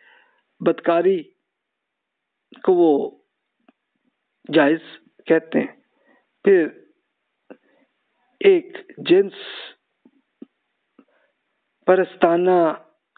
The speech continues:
जो शादियां हैं, यानी मर्द मर्द के साथ शादी, औरत औरत के साथ, तो ये यूरोप अमेरिका में आपको नजर आते हैं ना कैसे।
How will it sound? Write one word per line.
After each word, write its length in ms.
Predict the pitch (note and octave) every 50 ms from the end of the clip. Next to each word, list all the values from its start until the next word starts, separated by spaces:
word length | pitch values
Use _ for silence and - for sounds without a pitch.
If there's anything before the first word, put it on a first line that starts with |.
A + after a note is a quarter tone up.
| _ -
जो 200 | D#3 E3+ E3+ D#3+
शादियां 560 | D3 - D3+ D3+ C#3+ C#3+ E3 F3 F#3+ E3+ D3+
हैं, 80 | G#3 -
यानी 260 | - _ - E3 E3+
मर्द 260 | E3 D#3+ E3+ F3 E3+
मर्द 220 | F3 E3+ E3 D#3+ D#3
के 140 | - -
साथ 180 | F3+ - F#3+ F#3+
शादी, 400 | F#3+ - F3+ F3 D#3+ E3 E3+ E3+
औरत 280 | E3+ E3 D#3+ E3 - -
औरत 200 | D#3+ D#3 D#3 D3+ -
के 100 | F3 E3
साथ, 180 | - E3+ D#3+ D#3 - - - - - - - _ _
तो 80 | - F#3
ये 380 | G3 G#3+ G3+ E3+ - - - - - -
यूरोप 320 | D#3 D#3 D#3 E3+ E3+ -
अमेरिका 380 | F3 F3 D#3+ D#3 D#3+ - F3 F3
में 120 | F#3 F3
आपको 220 | E3 E3 - -
नजर 240 | E3+ E3 D#3 E3 D#3+
आते 220 | D#3 D#3 - - -
हैं 80 | -
ना 80 | C4+ C#4+
कैसे। 500 | B3 - - C#3 - - - - -